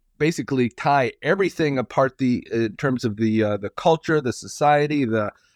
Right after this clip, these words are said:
the religious practices, uh, uh, with their political system and their economic practices into some kind of a meaningful whole.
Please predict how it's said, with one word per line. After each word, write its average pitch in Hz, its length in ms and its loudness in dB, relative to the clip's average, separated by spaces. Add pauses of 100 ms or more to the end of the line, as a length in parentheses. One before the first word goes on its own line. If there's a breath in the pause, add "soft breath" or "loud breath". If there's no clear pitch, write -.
the 107 100 0
religious 147 500 2
practices, 139 1000 -2
uh, 110 320 2 (380)
uh, 107 280 2
with 131 520 0
their 127 280 4
political 139 540 0
system 127 480 0
and 117 160 2
their 113 160 0
economic 117 560 0
practices 104 760 -2
into 107 360 -2
some 117 240 -2
kind 110 200 -2
of 101 100 -2
a 104 40 -2
meaningful 104 600 0
whole. 110 420 0